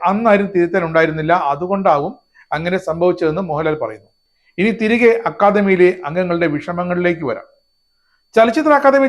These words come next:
ചെയർമാൻ രഞ്ജിത്ത് ഒറ്റയ്ക്ക് തീരുമാനമെടുക്കുന്നുവെന്നും തങ്ങളോട് ഒന്നും ആലോചിക്കുന്നില്ലെന്നും ആരോപണങ്ങളുമായി അംഗങ്ങൾ രഹസ്യമായി യോഗം ചേർന്ന് പരസ്യമായി രംഗത്തെത്തി. അംഗങ്ങൾ ചലച്ചിത്രമേളയുടെ പ്രധാന വേദിയായ ടാഗോർ തിയേറ്ററിലാണ്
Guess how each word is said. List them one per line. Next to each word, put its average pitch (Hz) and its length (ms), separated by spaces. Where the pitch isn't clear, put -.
ചെയർമാൻ 233 320
രഞ്ജിത്ത് 202 320
ഒറ്റയ്ക്ക് 226 360
തീരുമാനമെടുക്കുന്നുവെന്നും 196 960
തങ്ങളോട് 185 340
ഒന്നും 196 260
ആലോചിക്കുന്നില്ലെന്നും 175 640
ആരോപണങ്ങളുമായി 180 880
അംഗങ്ങൾ 175 320
രഹസ്യമായി 190 580
യോഗം 170 260
ചേർന്ന് 160 260
പരസ്യമായി 160 460
രംഗത്തെത്തി. 131 300
അംഗങ്ങൾ 170 280
ചലച്ചിത്രമേളയുടെ 175 680
പ്രധാന 190 280
വേദിയായ 165 260
ടാഗോർ 175 300
തിയേറ്ററിലാണ് 160 400